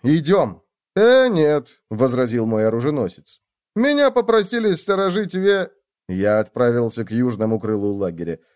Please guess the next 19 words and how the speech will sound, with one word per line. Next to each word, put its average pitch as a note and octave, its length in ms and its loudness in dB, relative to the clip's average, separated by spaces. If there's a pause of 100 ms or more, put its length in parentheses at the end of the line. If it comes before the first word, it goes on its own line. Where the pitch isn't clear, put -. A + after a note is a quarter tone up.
(120)
У G2+ 100 0
края A2 300 0
леса G#2 280 -2
собиралась G2 540 -2
толпа. G2+ 460 -6 (300)
Рут F2 380 -4
чертыхнулся, G#2 920 -4
припомнил F3 600 0
матушку F3 460 0
и D#3 80 2
всё-таки B2 360 -2
подчинился. G#2 800 -6 (800)
«Я-то B3 380 0
пойду, A#3+ 680 0
но E3+ 260 0
всё G#3+ 240 2
украдут, G3+ 600 0
вот D#3+ 220 0
увидишь», D#3+ 640 -2